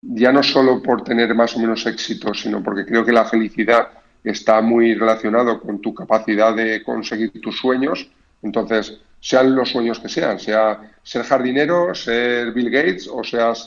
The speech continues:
ser lo que sea, pero lo que te plantees, trabajar duro y, y con foco y tomando buenas decisiones, creo que es muy relevante. Y al mismo tiempo, el otro consejo que les doy es que se tomen la vida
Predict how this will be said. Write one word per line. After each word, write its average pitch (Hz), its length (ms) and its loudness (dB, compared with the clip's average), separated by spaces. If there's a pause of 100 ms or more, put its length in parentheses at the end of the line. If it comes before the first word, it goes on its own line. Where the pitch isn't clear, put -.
(240)
ser 113 300 -4
lo 113 120 0
que 107 100 -6
sea, 156 200 -2
pero 117 260 -2
lo 123 200 0
que 127 80 -2
te 113 140 -2
plantees, 117 580 0 (380)
trabajar 117 500 2
duro 120 580 -2
y, 107 480 -6
y 104 60 -6
con 104 260 -8
foco 113 640 2
y 104 280 0 (200)
tomando 113 340 2
buenas 113 280 2
decisiones, 117 680 -4
creo 113 220 0
que 117 80 0
es 107 60 -4
muy 117 120 0
relevante. 127 560 2 (640)
Y 135 120 4
al 131 120 4
mismo 156 340 4
tiempo, 165 540 0
el 120 80 0
otro 123 180 -4
consejo 131 360 -6
que 135 60 -2
les 123 200 -6
doy 143 380 -2
es - 140 -10
que 127 480 -2
se - 240 -6
tomen 131 340 4
la 127 140 4
vida 127 600 2